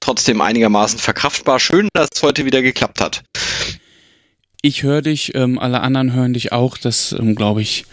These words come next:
Speaker 2: ist super und wird so heute ganz bestimmt gehen. Gut, dass wir wieder, ähm, zusammengefunden haben. Und das, ähm, ja, nicht nur, dass wir vor dem Mikrofon, sondern auch, dass ihr vor den Empfangsgeräten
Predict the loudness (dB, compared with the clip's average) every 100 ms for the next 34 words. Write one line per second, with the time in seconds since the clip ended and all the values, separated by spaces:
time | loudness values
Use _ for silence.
0 | -18 -16 -16 -20 _ -2 0 0 0 0
1 | 0 0 0 0 -6 -8 -2 0 0 0
2 | 0 2 -2 -4 -8 _ _ _ _ _
3 | -2 0 0 -2 0 0 -2 -14 -18 -12
4 | -2 0 2 0 0 -4 0 0 2 0
5 | 2 0 0 -2 -4 -2 -2 0 0 0
6 | -2 0 -2 -2 -4 -10 -20 -20 -20 -20
7 | -20 -20 _ _ _ _ -10 -4 0 0
8 | 0 -2 0 2 0 -2 -8 -10 -10 -4
9 | 0 0 0 -2 0 -2 0 0 0 -2
10 | -6 -2 0 0 0 0 0 0 0 0
11 | -2 -2 0 0 0 0 2 0 0 0
12 | 0 -2 -2 0 0 0 -2